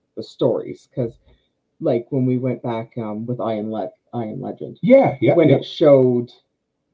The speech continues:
Speaker 1: like, what happened to his wife and his daughter, and, like, it, but it physically showed it wasn't just him telling the story.
Speaker 2: Yes, I
Speaker 1: Yeah.
Speaker 2: like that. I, I do. And so these flashbacks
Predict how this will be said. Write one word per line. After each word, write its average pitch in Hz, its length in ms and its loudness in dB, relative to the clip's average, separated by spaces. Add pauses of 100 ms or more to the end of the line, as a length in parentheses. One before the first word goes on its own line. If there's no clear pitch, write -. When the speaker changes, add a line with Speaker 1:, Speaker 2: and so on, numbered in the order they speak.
Speaker 1:
like, 127 260 -2
what 147 160 -6
happened 120 300 -6
to 123 120 -4
his 113 240 -6
wife 107 280 -6
and 110 100 -12
his 110 100 -12
daughter, 110 440 -4
and, 110 120 -6
like, 120 220 -4
it, 123 240 -8
but 131 100 -2
it - 240 -6
physically 180 400 0
showed 120 280 -4
it 120 120 -4
wasn't 123 300 -8
just 104 180 -14
him 107 220 -10
telling 95 420 -14
the 90 80 -18
story. - 460 -14
Speaker 2:
Yes, 156 500 2 (140)
I 151 60 4
Speaker 1:
Yeah. 147 60 6
Speaker 2:
like 135 220 4
that. - 260 -4
I, 147 140 -2 (460)
I 143 80 2
do. 165 260 6
And 131 260 0 (480)
so 165 260 4
these 170 540 -2
flashbacks 151 720 -6